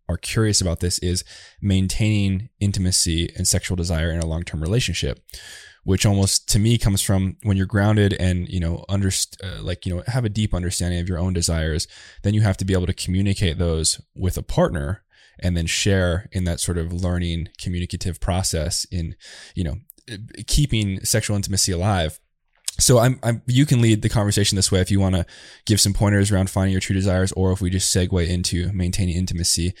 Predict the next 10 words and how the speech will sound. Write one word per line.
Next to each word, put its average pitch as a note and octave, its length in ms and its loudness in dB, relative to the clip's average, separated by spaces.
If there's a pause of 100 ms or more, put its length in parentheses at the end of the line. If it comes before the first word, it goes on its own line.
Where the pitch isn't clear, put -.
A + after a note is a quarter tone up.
(320)
in F#2 140 0
a F2+ 60 2
long-term F2 320 -2
relationship. F2 640 -2
But, E2+ 320 -2
um, D#2+ 380 -4
yeah, F#2+ 280 -2
I'd F#2 140 -8
love F2 200 -6
to F2+ 260 -4